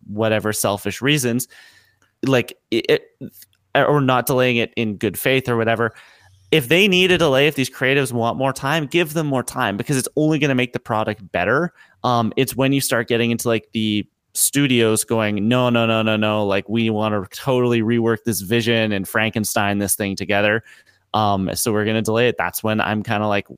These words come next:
"Well, guys, like, maybe, maybe you put it out with the original creator's intent now, whether that be good or bad." Just, like, I just am very much in the camp of, like, whatever the creative wants, like, make that happen and set them up for success as best you can as a studio,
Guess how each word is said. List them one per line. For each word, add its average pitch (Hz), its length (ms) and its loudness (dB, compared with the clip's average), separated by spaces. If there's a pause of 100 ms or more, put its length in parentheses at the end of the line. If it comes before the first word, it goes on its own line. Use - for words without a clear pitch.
"Well, 143 300 -2
guys, 139 400 0
like, 120 120 -4
maybe, 139 540 2 (560)
maybe 131 260 2
you 135 80 4
put 139 200 -2
it 135 100 4
out 131 300 2
with 143 160 -2
the 135 140 0
original 135 340 0
creator's 139 480 0
intent 139 400 0
now, 135 340 0
whether 117 260 0
that 110 200 0
be 107 80 -4
good 110 200 0
or 110 100 0
bad." 101 360 -2
Just, 123 200 0
like, 131 280 0
I 113 120 0
just 113 280 -4
am 107 220 -2
very 113 320 2
much 110 240 -2
in 113 40 -2
the 107 80 0
camp 107 300 -2
of, 98 120 -4
like, 101 200 -2 (320)
whatever 143 280 2
the 208 80 2
creative 196 460 0
wants, 113 580 -4
like, 117 240 -2 (100)
make 131 380 0
that 117 260 0
happen 120 460 0
and 104 340 -4
set - 380 -2
them 117 220 2
up 107 200 -2
for 104 140 -4
success 117 500 -2
as 104 80 -6
best - 280 -2
you 110 80 -2
can 95 360 -2
as 123 120 -2
a 131 80 -2
studio, 143 440 0